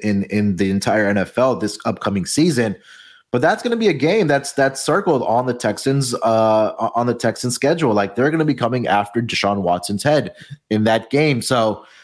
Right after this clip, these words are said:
um, and the, and again, that we talk about, you know, motivation standpoint. I think the Texans are really gonna be fired up for that game as well. But yeah, you're right. I mean, even after the Texans, they, they finished the season with the Bengals,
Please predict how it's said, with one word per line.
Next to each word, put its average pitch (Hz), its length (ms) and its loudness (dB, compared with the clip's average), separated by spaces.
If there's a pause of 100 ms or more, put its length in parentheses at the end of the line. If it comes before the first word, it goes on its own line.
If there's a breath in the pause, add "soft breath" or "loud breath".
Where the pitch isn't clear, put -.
(180 loud breath)
um, 127 440 2
and 139 180 0
the, 147 160 0
and 147 160 2
again, 131 360 0
that 120 340 -2
we 127 140 0
talk 156 240 0
about, 131 440 2
you 120 100 -2
know, 101 500 0
motivation 120 680 0
standpoint. 101 560 -2
I 98 80 0
think 117 200 -2
the 104 60 0
Texans 110 360 -4
are 101 80 2
really 104 160 2
gonna 104 120 0
be 98 100 2
fired 95 300 -2
up 95 120 -2
for - 80 -10
that 87 160 -4
game 92 220 -2
as 87 200 -2
well. 92 300 0
But 110 260 0 (380 soft breath)
yeah, 156 140 4
you're 147 240 2
right. 127 200 2
I 117 80 0
mean, 139 140 2
even 151 220 2
after 143 200 0
the 123 100 0
Texans, 120 440 -4
they, 117 140 2
they 117 160 0
finished 131 220 -2
the 120 60 -2
season 120 300 0
with - 120 0
the 92 60 0
Bengals, 120 680 0